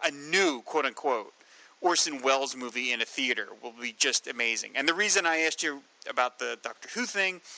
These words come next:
is because there is another Orson Welles film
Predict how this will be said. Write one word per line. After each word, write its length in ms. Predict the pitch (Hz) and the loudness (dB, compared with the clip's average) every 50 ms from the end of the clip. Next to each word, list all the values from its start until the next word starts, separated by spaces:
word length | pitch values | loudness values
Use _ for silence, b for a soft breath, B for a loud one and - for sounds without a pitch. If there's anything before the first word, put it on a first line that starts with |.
| B B B B B B | B B B B B B
is 200 | - 156 139 - | -2 -2 -2 -2
because 580 | - 175 160 - - 143 131 127 127 131 123 - | -2 -6 -4 0 2 4 4 4 2 0 -2 -2
there 160 | 139 131 127 | 0 0 0
is 100 | 120 131 | 0 0
another 260 | 127 165 202 208 202 | 2 4 4 4 4
Orson 320 | 175 156 143 - - 151 131 | 2 2 2 0 0 -2 -4
Welles 220 | 123 117 117 - - | -4 -4 -2 -4 -4
film 460 | - 120 110 107 107 107 107 110 | -6 -6 -8 -8 -10 -12 -14 -16